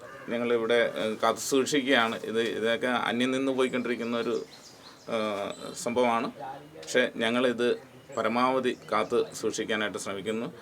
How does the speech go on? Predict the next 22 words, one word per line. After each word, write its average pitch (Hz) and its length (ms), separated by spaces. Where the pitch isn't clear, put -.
പുരുഷാശാൻ്റെ 120 500
മകൻ, 113 320
ആ, - 20
ശ്രീ 104 140
സുരേഷ്, 127 480
ആ, 117 60
അതിൽ 107 180
പ്രത്യേക 113 400
താല്പര്യം 110 420
കാണിക്കുന്നതുകൊണ്ട് 113 640
തന്നെയാണ് 113 340
നമുക്ക് 107 260
ഈ, 110 340
ഈ 107 40
സ്ഥലവും 113 500
ഇതെല്ലാം 113 420
ഒ-, 107 360
ഒട്ടും - 520
അതിൻ്റെ 120 500
പാരമ്പര്യം 117 480
ചോർന്നു 117 300
പോകാതെ 107 460